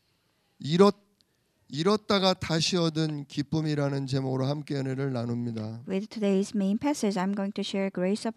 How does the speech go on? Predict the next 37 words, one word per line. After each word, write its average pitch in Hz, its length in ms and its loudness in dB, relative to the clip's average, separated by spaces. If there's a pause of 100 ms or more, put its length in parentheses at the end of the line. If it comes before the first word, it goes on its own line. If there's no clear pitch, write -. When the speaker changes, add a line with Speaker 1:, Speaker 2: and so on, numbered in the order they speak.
Speaker 2:
God 190 340 0
under 202 220 -4
the 190 140 -6
title, 214 520 -4
The 185 140 -6
Joy 190 260 -6
That 190 180 -2
Was 185 220 -4
Once 185 360 -4
Lost 202 340 -4
and 233 360 0 (120)
Is 190 160 -10
Found 220 380 -8
Again. 175 420 -10
Speaker 1:
우리가 147 220 -4
제목도 170 560 2
제목인 170 400 0
만큼 147 680 -2 (760)
구원의 170 320 0
길을 151 220 0
안 165 80 -4
할 156 120 -2
수가 143 260 -6
없어요. 113 380 -12 (320)
Speaker 2:
Uh, 175 280 -8
because 202 420 -12
of 269 120 -12
the 277 100 -12
title, 180 520 -6
I 175 140 -2
should 190 300 -8
do 180 180 -8
the 175 140 -8
way 196 180 -2
of 202 140 -8
salvation 208 560 2
again. 170 400 0